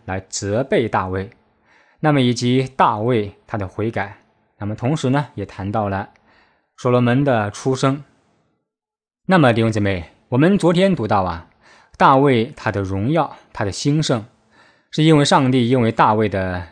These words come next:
谦卑，因为大卫的敬畏他，就特别赐福给大卫。因为在第八章的第十五节里面呢，就告诉我们，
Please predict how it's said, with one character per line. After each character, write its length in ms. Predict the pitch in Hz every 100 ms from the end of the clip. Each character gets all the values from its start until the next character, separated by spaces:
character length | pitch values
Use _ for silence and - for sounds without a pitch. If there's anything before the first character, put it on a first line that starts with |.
| _
谦 320 | - 139 143
卑， 280 | 139 135 139 -
因 160 | 165
为 80 | 170
大 240 | 170 190 139
卫 300 | 139 110 101
的 260 | 98 101 131 _ _ _ _
敬 260 | - 185 127
畏 120 | 104
他， 320 | - 101 -
就 120 | - 120
特 240 | - 175
别 180 | 110 117
赐 240 | - 160
福 80 | 107
给 140 | 98
大 160 | 95 90
卫。 200 | 90 98 _ _ _ _ _ _ _ _ _ _ _ _ _
因 140 | 127
为 120 | 123 123
在 500 | 123 107 104 95 - _
第 140 | - 131
八 240 | 160 165
章 220 | 160 160
的 220 | 139 113 110
第 180 | 127
十 200 | 123 -
五 160 | 156 117
节 140 | 113
里 100 | 120
面 160 | 107 107
呢， 180 | 107 104 -
就 100 | 104
告 240 | 123 101
诉 160 | 98 104
我 60 |
们， 240 | 90 90